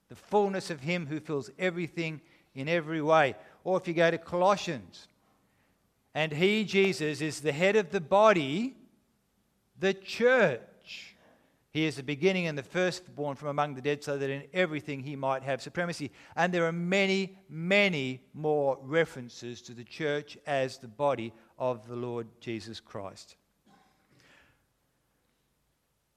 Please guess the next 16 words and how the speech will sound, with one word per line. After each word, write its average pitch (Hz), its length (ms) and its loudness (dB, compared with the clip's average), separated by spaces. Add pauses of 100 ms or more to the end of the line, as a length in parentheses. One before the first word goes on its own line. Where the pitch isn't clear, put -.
(140)
There 160 180 2
is 143 120 -2
one 202 360 4
thing 113 560 -4 (260)
that 135 320 -4
all 202 300 6
of 151 100 -2
these 135 240 -2
metaphors, 127 460 -6
particularly 185 520 -2
this 170 160 -2
body 160 320 0
of 139 120 -8
Christ 147 360 0
metaphor, 131 460 -6
emphasize, 120 800 -12